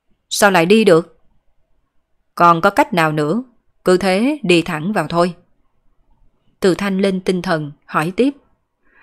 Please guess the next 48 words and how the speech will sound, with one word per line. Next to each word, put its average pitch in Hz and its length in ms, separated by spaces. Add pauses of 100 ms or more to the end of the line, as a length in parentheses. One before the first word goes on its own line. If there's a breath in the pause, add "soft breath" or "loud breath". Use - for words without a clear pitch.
(240 soft breath)
Có 226 120
thể 185 200
nào 170 300
nói 180 260
cụ 160 180
thể 151 200
hơn 190 240
chút 277 220
được 160 140
không? 185 260 (260)
Tôi 180 280
vẫn 170 220
chưa 190 160
biết 247 240
cách 311 240
để 156 120
tới 196 220
nơi 240 200
đó. 185 260 (1200)
Từ 170 160
Thanh 190 340
đã 160 120
quyết 294 260
định 151 220
rồi, 160 300 (220)
đầu 185 200
tiên 202 240
là 165 320
phải 165 200
biết 247 260
được 170 340
cách 269 180
đi, 190 280 (380)
sau 185 260
đó 180 380
thì 180 160
từ 160 200
chỗ 160 260
Hoàng 202 280
Tuyền, 160 220 (380 soft breath)
hắn 208 260
sẽ 165 160
tìm 160 260
cách 254 240
đến 190 320
thành 170 240
Phong 180 220
Đô. 175 240